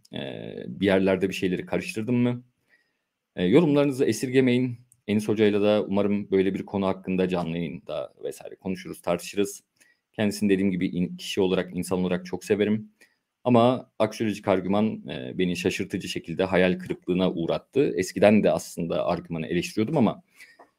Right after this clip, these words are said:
metaetik arka planım iyileştikten sonra bazı sıkıntıları daha iyi fark edebilmeye başladım. E, umuyorum ki bu video size faydalı olmuştur. İkinci,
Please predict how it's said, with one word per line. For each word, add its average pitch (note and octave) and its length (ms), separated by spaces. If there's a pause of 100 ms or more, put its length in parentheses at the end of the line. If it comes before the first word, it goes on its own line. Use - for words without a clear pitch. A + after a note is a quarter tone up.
metaetik C3+ 380
arka B2+ 260
planım C3 300
iyileştikten A#2+ 680
sonra G#2 360
bazı F2+ 240
sıkıntıları E2+ 540
daha F2 180
iyi D#2+ 140
fark D#2+ 240
edebilmeye C#2+ 400
başladım. A#2 480 (720)
E, E2+ 320
umuyorum A#2+ 480
ki B2+ 420
bu A2+ 360
video G#2 280
size F2+ 320
faydalı F2 380
olmuştur. G#2 460
İkinci, G2 640